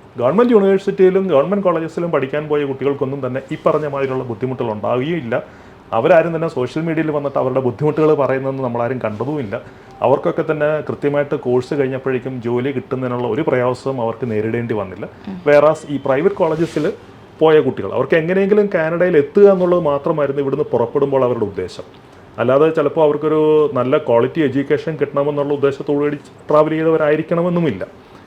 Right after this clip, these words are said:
Speaker 1: എന്തായാലും ഇങ്ങനെ പോയ കുട്ടികൾക്കുണ്ടായ ഒരു പ്രയാസം ഹോൾ കാനഡയെക്കുറിച്ചുള്ളൊരു ഇംപ്രഷനെക്കുറിച്ചുള്ളൊരു ഇമേജ് വളരെയധികം മോശമായിട്ട്
Speaker 2: ഉം.
Speaker 1: വരാൻ തുടങ്ങിയപ്പോൾ കനേഡിയൻ ഗവൺമെന്റ് അതിനകത്ത് നേരിട്ട്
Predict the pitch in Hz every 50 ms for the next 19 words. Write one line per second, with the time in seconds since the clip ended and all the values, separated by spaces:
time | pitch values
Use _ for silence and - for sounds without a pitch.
0 | - - - - 139 143 147 170 196 196 202 196 202 208 214 208 151 147 156 170
1 | 202 220 233 226 226 196 185 185 185 190 170 175 - - 170 180 170 175 165 156
2 | 160 160 160 160 160 160 160 160 139 135 131 131 135 - 160 175 185 - - -
3 | - - - - - - 139 139 156 190 226 240 226 214 190 165 170 175 180 185
4 | 190 185 - 190 170 165 - 175 160 156 160 156 143 135 139 156 147 - - 175
5 | 165 156 156 156 143 139 143 - 143 135 131 135 131 127 120 123 131 135 131 131
6 | 151 165 175 - - - 123 123 123 131 131 127 139 135 123 113 117 117 - -
7 | 147 139 131 131 127 - 139 139 139 131 123 120 117 117 117 123 135 - - -
8 | - - - - - - - 117 117 113 120 131 123 104 - 127 156 - 165 143
9 | 135 139 143 160 165 156 139 127 123 123 123 131 139 139 135 127 117 117 127 123
10 | 120 - 131 123 113 113 117 123 139 135 - 143 -